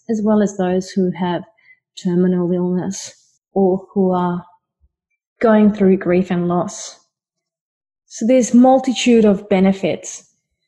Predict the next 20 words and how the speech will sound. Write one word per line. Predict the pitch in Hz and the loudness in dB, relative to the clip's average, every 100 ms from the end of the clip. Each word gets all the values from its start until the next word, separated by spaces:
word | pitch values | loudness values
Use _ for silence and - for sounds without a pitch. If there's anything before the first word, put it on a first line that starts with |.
| _ _ - | _ _ -12
that | - | -6
can | - | -2
help | 190 170 - - | 0 -2 -4 -2
the | 185 | 0
older | 170 165 | 0 -4
people. | 165 185 175 185 165 - - _ _ _ _ | -6 -4 -4 -4 -6 -8 -16 _ _ _ _
And | 214 208 | 0 2
I | |
think | 202 208 | 2 2
it's | 196 196 | 0 -2
just | 190 - | -6 -4
about | 180 196 190 180 - - _ _ - | 0 2 2 0 -8 -20 _ _ -6
trialing | 190 185 208 226 226 | -2 0 2 4 4
it | 185 - - _ _ _ 196 | 2 -2 -14 _ _ _ -2
and | |
encouraging | 190 190 190 185 202 202 202 | 0 0 0 0 2 2 2
it | 175 | 2
and | - 190 | 2 2
incorporating | 196 - 190 196 196 190 185 190 180 175 | 2 2 0 0 0 0 0 -2 -4 -4
it | 170 - | -6 -10